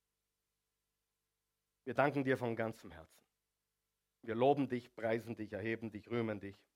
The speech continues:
Wir ehren dich, wir wir danken dir für deine Güte. Du bist ein guter Gott. Du bist ein Gott, der,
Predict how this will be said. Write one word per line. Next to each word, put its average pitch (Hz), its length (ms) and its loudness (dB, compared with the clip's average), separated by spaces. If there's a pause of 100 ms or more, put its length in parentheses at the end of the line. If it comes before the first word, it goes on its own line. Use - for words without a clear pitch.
(160)
Wir 120 140 -10
ehren 135 320 0
dich, 120 280 -6
wir 104 160 -8 (400)
wir 120 80 -6
danken 120 380 0
dir 113 120 -2
für 110 140 -12
deine 110 260 -10
Güte. 101 340 -16
Du 127 140 -8
bist 131 200 -6
ein 120 120 -4
guter 135 280 0
Gott. 135 280 -2 (1120)
Du 131 80 -6
bist 147 200 -4
ein 131 140 2
Gott, 139 240 2
der, 120 280 4